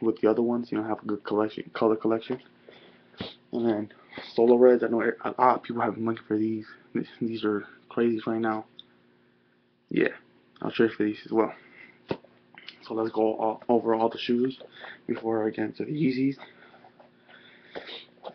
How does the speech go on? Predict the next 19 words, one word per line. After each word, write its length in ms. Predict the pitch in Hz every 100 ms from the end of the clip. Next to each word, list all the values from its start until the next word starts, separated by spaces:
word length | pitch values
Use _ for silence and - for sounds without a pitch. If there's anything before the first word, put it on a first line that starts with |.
| -
right, 180 | 117 -
right 120 | 120
here. 200 | 107 104 - - - - - _ _ -
So 160 | - -
Solo 280 | - 120 127
Reds, 420 | 127 131 131 - _ _ _
it's 120 | -
your 80 | 113
size 340 | - 107 104 -
ten 100 | 123
and 80 | 120
a 20 |
half. 240 | 117 117 123 - _ _ _ _ _ - _ _ _ - - - _
You 80 | -
get 100 | 117
it. 80 | 117 - - -
Trade 200 | 120 113
those. 500 | 117 127 143 135 - - - - - - - _ _ _ _ _ _ _
Taxis, 560 | - 120 120 131 131